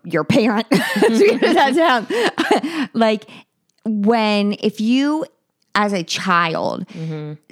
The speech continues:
Speaker 1: saw like a, like your parents fight a lot,
Speaker 2: Mm-hmm.
Speaker 1: then you're probably more likely to choose someone who will verbally kind of spar with you because that's,
Speaker 2: Right.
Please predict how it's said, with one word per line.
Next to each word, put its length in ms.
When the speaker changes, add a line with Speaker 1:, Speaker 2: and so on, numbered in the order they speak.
Speaker 1:
saw 640
like 260
a, 100
like 240
your 80
parents 480
fight 400
a 60
lot, 300
Speaker 2:
Mm-hmm. 380
Speaker 1:
then 380
you're 300
probably 640
more 420
likely 600
to 200
choose 800
someone 680
who 540
will 400
verbally 540
kind 240
of 80
spar 420
with 220
you 300
because 300
that's, 300
Speaker 2:
Right. 260